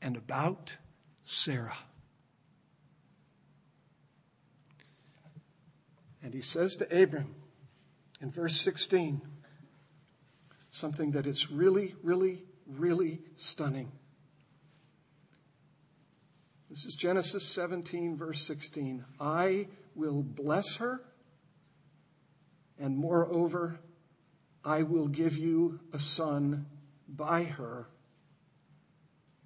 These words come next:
And this is why it is so much fun to do what I get to do.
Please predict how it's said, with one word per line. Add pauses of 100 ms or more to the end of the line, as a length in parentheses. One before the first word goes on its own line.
(160)
And (3750)
this
is
why
it
is
so
much
fun (260)
to
do (240)
what
I
get
to
do.